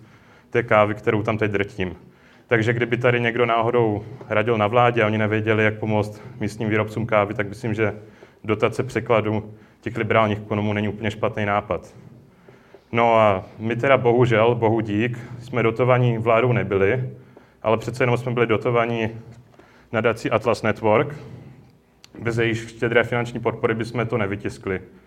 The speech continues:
Překládali jsme to, jak už jsem řekl, sami v potu, krvi a slzách a s šálkem kávy. Takže budeme moc rádi, když nás potom při přebrání knížky podpoříte jak finančně, tak tím, že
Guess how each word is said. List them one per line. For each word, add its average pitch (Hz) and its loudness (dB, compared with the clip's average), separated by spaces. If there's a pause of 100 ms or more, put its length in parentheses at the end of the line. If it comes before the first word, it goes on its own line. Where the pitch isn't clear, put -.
(300)
Překládali 117 0
jsme 113 -4
to, 120 -2
jak 110 0
už 110 -6
jsem 110 -4
řekl, 107 -4 (340)
sami 110 -4 (360)
v - -20
potu, 107 -4 (200)
krvi 107 -2
a 104 0
slzách 104 0
a 110 -8
s - -16
šálkem 107 -2
kávy. 101 0 (760)
Takže 113 -4
budeme 120 2
moc 123 2
rádi, 113 0 (200)
když 110 -6
nás 110 0
potom 123 -4
při 107 0 (140)
přebrání 117 0
knížky 120 -6
podpoříte 117 -4
jak 113 -2
finančně, 110 -4 (420)
tak 120 -6
tím, 110 -4
že 107 0